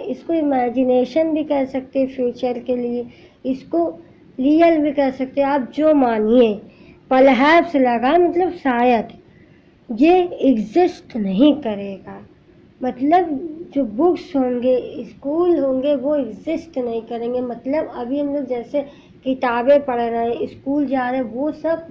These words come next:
बदल जाएगा। How will children study then,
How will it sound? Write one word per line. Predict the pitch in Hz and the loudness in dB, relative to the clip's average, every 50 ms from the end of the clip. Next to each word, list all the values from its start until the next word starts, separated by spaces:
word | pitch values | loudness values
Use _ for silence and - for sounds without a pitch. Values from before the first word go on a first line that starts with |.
| 208 | -10
बदल | 208 226 226 254 262 247 233 220 208 | -8 -8 -2 0 2 2 2 0 -2
जाएगा। | 208 214 208 202 202 202 196 196 214 214 214 - - - - - _ _ - - _ _ - - - | -4 -6 -6 -6 -6 -8 -8 -8 -10 -10 -12 -14 -20 -20 -20 -20 _ _ -20 -20 _ _ -20 -20 -10
How | - 247 262 320 381 392 | -4 0 2 4 4 4
will | 359 302 330 370 370 339 - | 4 4 4 2 2 0 -2
children | - - - 269 247 240 233 226 240 233 233 233 233 247 277 - - - _ - - | -6 -2 0 0 2 2 2 2 2 2 2 2 2 2 0 -4 -10 -20 _ -8 -8
study | 269 - - - 392 415 427 427 392 262 | -8 -8 -2 2 4 6 8 6 6 6
then, | 254 220 196 | 4 0 0